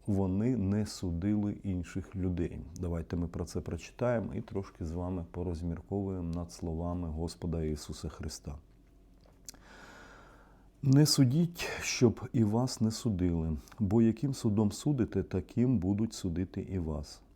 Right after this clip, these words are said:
І якою міряю міряєте, такою буде відміряно і вам. Чому ж бачиш скалку, що в оці твого брата, а колоди, яка в твоєму оці,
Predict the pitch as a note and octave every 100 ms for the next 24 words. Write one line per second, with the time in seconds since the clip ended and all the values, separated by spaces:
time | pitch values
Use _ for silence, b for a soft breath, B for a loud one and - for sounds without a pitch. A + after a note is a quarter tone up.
0 | - G2+ G2+ G2+ C3+ D3+ B2+ C3 C3+ C#3+
1 | G#2+ F#2+ F#2+ F#2 F2+ F2 E2+ G2 - G2
2 | B2 G2+ E2+ G2+ G2 E2+ D#2 E2 E2 E2+
3 | F2 E2 F2 F2+ D2+ C#2 C2+ - B B
4 | B B B B - B2 A#2+ C3 C#3+ -
5 | G#2+ A#2 G#2+ - B2+ - - - G2+ G2+
6 | - A2+ - - E2+ E2+ E2+ - - -
7 | E2+ G2+ F#2+ E2+ D2+ - E2 - - -
8 | G2+ - F#2 E2+ G#2+ G2 D#2+ - - F#2
9 | F2+ - F2+ - F2+ F2+ F2+ E2+ E2+ F2+
10 | D#2+ -